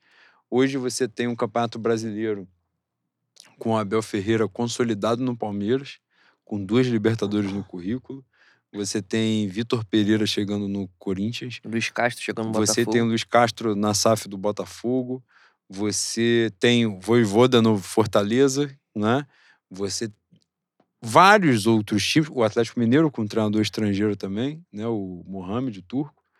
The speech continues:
Speaker 1: É... Vários outros times em outra condição,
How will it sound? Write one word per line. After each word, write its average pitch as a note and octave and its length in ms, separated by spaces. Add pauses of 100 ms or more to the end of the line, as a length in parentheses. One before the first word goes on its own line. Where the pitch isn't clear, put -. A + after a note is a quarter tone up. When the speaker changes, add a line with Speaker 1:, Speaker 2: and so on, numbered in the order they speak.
(460)
Speaker 1:
É... G2 720 (1300)
Vários D#3+ 640
outros B2 400
times C#3+ 600 (680)
em F3 160
outra F3+ 420
condição, D#3+ 640